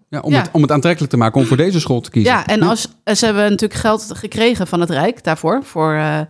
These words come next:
Speaker 2: ehm, om naar personeel te laten gaan.
Speaker 1: Ja.
Speaker 2: Laat het dan ook daar naartoe gaan en niet naar drie D-printers, eh, om mensen aan te trekken. Maar aan de andere kant, alleen het salaris is natuurlijk, je moet daarna ook iemand een leuke plek bieden en een inspirerende omgeving, anders is die weer weg.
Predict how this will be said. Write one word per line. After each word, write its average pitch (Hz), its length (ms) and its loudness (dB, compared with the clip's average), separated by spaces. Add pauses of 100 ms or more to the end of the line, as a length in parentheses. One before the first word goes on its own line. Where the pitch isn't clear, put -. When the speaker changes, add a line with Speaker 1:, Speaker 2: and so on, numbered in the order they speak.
(920)
Speaker 2:
ehm, 165 380 -2 (200)
om 226 200 2
naar 185 440 2
personeel 190 420 0
te 190 120 -4
laten 170 260 0
gaan. 220 420 0
Speaker 1:
Ja. 170 120 -2
Speaker 2:
Laat 202 160 2
het 208 80 -4
dan 196 120 0
ook 185 100 0
daar 190 160 2
naartoe 214 240 -2
gaan 170 240 -2
en 196 60 0
niet 190 120 -2
naar 185 160 0
drie 175 180 -6 (180)
D-printers, 165 520 -6 (520)
eh, 170 320 0
om 196 100 0
mensen 180 260 0
aan 202 100 0
te 208 60 -8
trekken. 160 240 -4
Maar 185 240 2
aan 202 120 -2
de 196 60 0
andere 190 180 -2
kant, 190 200 -4
alleen 185 300 -2
het 240 100 -6
salaris 202 340 -2
is 190 60 -10
natuurlijk, 175 340 -14 (120)
je 185 160 -4
moet 190 120 2
daarna 175 280 2
ook - 180 0
iemand 180 320 2
een 170 140 2
leuke 170 220 0
plek 170 280 -2
bieden 156 480 0
en 147 160 -2
een 143 180 -2
inspirerende 165 500 -4
omgeving, 156 580 0
anders 156 200 -6
is 160 80 -10
die 175 100 -4
weer 170 120 0
weg. 165 260 0